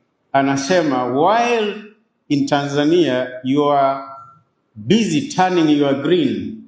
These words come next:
into a desert, in Dubai we are busy turning our desert into green." Wao wameona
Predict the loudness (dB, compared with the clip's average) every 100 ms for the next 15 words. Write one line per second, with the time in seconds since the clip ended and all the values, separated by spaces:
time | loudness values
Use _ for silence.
0 | _ -2 0 -2 0 0 0 -6 -8 -14
1 | -20 _ _ _ _ _ _ _ _ 2
2 | 4 4 4 4 4 2 0 2 2 2
3 | -4 -2 -2 -2 -2 -2 -2 -2 -2 -8
4 | -10 -18 _ _ _ 0 0 -4 -4 -6
5 | -6 -14 _ _ _ _ _ _ _ _
6 | _ _ _ _ _ _ _ _ _ _
7 | _ 4 4 2 0 0 0 0 0 -2
8 | -2